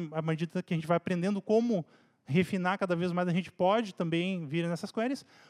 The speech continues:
ou eu posso, aqui do lado esquerdo, tem uma série de sugestões de queries. Então, por exemplo, eu quero ver somente as informações em relação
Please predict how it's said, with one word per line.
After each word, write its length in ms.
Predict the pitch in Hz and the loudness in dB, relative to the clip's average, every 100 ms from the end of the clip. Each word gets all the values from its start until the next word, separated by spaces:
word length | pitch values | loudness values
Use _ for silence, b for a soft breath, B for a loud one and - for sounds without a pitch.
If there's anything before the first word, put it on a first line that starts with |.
| B | B
ou 160 | 254 320 | 0 2
eu 140 | 339 | 0
posso, 580 | - 240 262 294 - 165 | 0 0 2 0 -4 -4
aqui 220 | 160 202 | -2 -2
do 140 | 180 | 0
lado 760 | 175 170 175 160 160 156 151 147 | 2 4 2 0 -2 0 0 -2
esquerdo, 640 | 156 - 196 233 262 170 131 b b b | -4 -4 -4 -2 -2 -4 -6 b b b
tem 160 | - 240 | -2 2
uma 160 | 269 262 | 2 2
série 360 | - 269 285 | 0 -2 -2
de 580 | 254 220 262 285 285 247 277 | -2 -2 0 0 -4 -10 -12
sugestões 720 | - 262 277 - 247 247 247 | -4 0 0 -2 0 2 2
de 80 | 233 | -2
queries. 320 | - 240 196 | -4 -4 -2
Então, 180 | 180 220 | -2 0
por 120 | 240 | 2
exemplo, 240 | 220 233 | 2 0
eu 40 | 214 | 0
quero 200 | 247 240 | 0 2
ver 160 | 247 | 0
somente 720 | 240 269 220 233 302 294 226 180 | 0 0 2 2 0 -2 -4 0
as 160 | 185 | 0
informações 520 | 196 220 196 180 226 | 2 0 0 0 0
em 40 | 220 | 2
relação 460 | 220 202 - 226 | 2 2 2 0